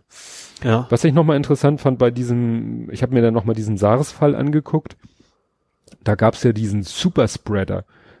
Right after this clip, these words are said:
Speaker 2: Das war einer, der sich mit sars infiziert hatte.
Speaker 1: Mhm.
Speaker 2: In, also, äh,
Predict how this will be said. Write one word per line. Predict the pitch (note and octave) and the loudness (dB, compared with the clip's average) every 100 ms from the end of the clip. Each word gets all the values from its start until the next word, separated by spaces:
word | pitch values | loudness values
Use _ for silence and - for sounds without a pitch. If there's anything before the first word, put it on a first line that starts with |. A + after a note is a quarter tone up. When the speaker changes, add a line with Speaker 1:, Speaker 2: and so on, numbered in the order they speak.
| - | -8
Speaker 2:
Das | G2+ - | -8 0
war | A2+ B2 | 0 2
einer, | A2 B2 | 2 2
der | C3 A#2 | 4 2
sich | G#2+ A2 | 2 -2
mit | - A#2 - | -4 -6 -6
sars | G#2 G#2+ A#2+ | 0 2 2
infiziert | C3 B2 G#2 - C#3+ D3 | -2 -8 -10 -2 0 0
hatte. | A2 G#2 C3 F#3 | -4 -2 -4 -4
Speaker 1:
Mhm. | C3 A2+ D3 _ _ _ _ _ _ _ _ _ _ | -12 -12 -14 _ _ _ _ _ _ _ _ _ _
Speaker 2:
In, | - A#2 - | -2 -2 0
also, | G#2+ G#2+ | 0 0
äh, | A2 A#2 F#2 | -2 -6 -10